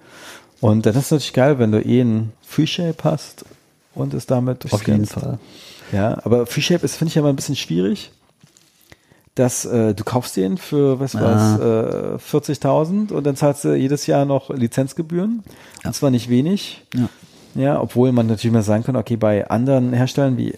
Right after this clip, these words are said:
Speaker 1: Serec bist du entweder im Serec Club und kriegst immer die neueste Software dazu
Speaker 2: <laughs>
Speaker 1: oder die kaufst du dir. Hm, ja, ähm, aber bist dann ein bisschen unabhängiger von Lizenzkunden, aber dafür ist es teilweise auch irgendwie teurer.
Speaker 2: Mhm.
Speaker 1: Der Prime Scan, allein nur der Scanner kostet ja viel mehr.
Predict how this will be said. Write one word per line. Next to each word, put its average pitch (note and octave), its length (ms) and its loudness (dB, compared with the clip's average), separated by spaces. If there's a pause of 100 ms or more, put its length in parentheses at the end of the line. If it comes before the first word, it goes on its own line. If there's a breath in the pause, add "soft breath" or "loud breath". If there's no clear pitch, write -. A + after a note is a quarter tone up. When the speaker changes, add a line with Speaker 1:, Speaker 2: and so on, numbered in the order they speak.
(140)
Speaker 1:
Serec C3 460 -4
bist - 140 -6
du B2+ 60 2
entweder A#2 280 2
im G#2+ 100 2
Serec A2 300 0
Club F3+ 240 0
und D3 80 -2
kriegst A#2 200 -2
immer B2 100 2
die A#2 80 2
neueste A#2 320 0
Software B2 380 -2
dazu D#3 440 -2 (160)
Speaker 2:
<laughs> B2 200 2
Speaker 1:
oder B2 120 4
die G#2+ 80 4
kaufst B2 380 -2
du F#3 60 -6
dir. G3 260 0 (880 loud breath)
Hm, A#2+ 360 -2 (200)
ja, G#2+ 380 0
ähm, A2 300 0
aber A#2 180 4
bist C3 220 0
dann B2+ 200 2
ein - 40 -14 (140)
bisschen C#3+ 220 0
unabhängiger C3+ 480 2
von A#2 180 0
Lizenzkunden, C3 680 0
aber A2+ 140 0
dafür A#2 200 2
ist A2 60 -2
es G#2 60 -10
teilweise A2+ 340 0
auch G2 80 -6
irgendwie G#2 420 -6
teurer. C#3 400 -2 (340)
Speaker 2:
Mhm. G#2+ 300 2
Speaker 1:
Der A2+ 60 2
Prime A2 240 0
Scan, B2 380 -2
allein G#2 340 2
nur A#2 80 0
der A2 140 -2
Scanner B2 320 -4
kostet A#2 320 -8
ja A2+ 80 -4
viel - 180 -2
mehr. A#2 260 -4